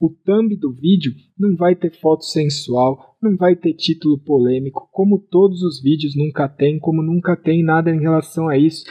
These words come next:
Por quê? Porque eu criei dentro do canal e criei dentro do M D dois principalmente, um ambiente seguro,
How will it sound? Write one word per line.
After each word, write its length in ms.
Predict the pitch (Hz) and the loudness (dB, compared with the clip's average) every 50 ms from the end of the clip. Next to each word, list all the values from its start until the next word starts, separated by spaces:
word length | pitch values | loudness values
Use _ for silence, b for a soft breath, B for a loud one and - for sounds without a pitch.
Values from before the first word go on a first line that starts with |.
| B B B B - | B B B B -2
Por 220 | - 233 214 208 | -2 0 0 0
quê? 220 | - - 185 175 165 | 0 2 2 2 2
Porque 300 | _ _ - 185 185 180 185 B B B _ - | _ _ -2 0 0 0 0 B B B _ 0
eu 180 | 175 190 196 190 | 2 2 2 0
criei 580 | - - 196 214 185 175 180 196 214 208 190 _ _ _ _ _ _ | -4 -10 -4 0 2 2 4 4 2 0 -4 _ _ _ _ _ _
dentro 340 | 135 156 180 190 185 185 165 | 0 2 2 2 0 -2 -4
do 140 | 151 156 151 | -4 -4 -2
canal 680 | - - 156 143 139 143 151 175 185 180 165 - _ _ - | -2 -2 -4 -4 -2 0 0 2 2 0 -2 -6 _ _ -8
e 80 | 135 | -6
criei 420 | - - - 151 156 175 185 185 180 | -6 -6 -4 -2 0 2 2 2 2
dentro 360 | - 147 160 170 160 - 147 | 0 -2 -4 -4 -6 -8 -4
do 100 | 143 147 | 0 0
M 160 | 147 147 147 | 0 0 0
D 160 | 143 139 135 127 | -2 -2 -2 0
dois 280 | 127 135 139 131 - | 2 0 0 -2 -4
principalmente, 960 | - 139 147 156 143 - - - 123 120 131 147 165 180 180 175 - - - _ _ 175 | -4 -4 -2 -2 -4 -4 -4 -4 -4 -2 0 0 2 2 2 0 -2 -8 -12 _ _ -4
um 120 | 165 175 | -2 0
ambiente 460 | 185 190 185 180 180 185 190 190 190 | 0 2 2 2 2 2 2 0 -2
seguro, 500 | - - - 190 170 143 156 170 160 143 | -4 -8 -6 -4 0 2 4 4 4 2